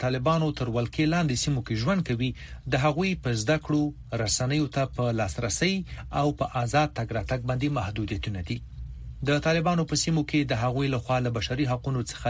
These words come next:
د تیري مسلې دا اندېښنې راپورته کړي چې آیا دوی به په دې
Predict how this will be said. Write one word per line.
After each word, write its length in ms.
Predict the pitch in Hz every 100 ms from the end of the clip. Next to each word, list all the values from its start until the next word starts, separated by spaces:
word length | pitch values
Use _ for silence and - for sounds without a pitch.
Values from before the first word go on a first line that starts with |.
| 110
د 120 | 104 -
تیري 200 | 120 180
مسلې 360 | 170 - 143 151 - - - - 127
دا 80 | 143
اندېښنې 320 | 139 123 151 135
راپورته 320 | 113 113 - -
کړي 180 | 170 165 -
چې 80 | 151 - - - 147
آیا 120 | 165 151 131
دوی 120 | 185 160
به 60 | 160 -
په 60 |
دې 80 | 147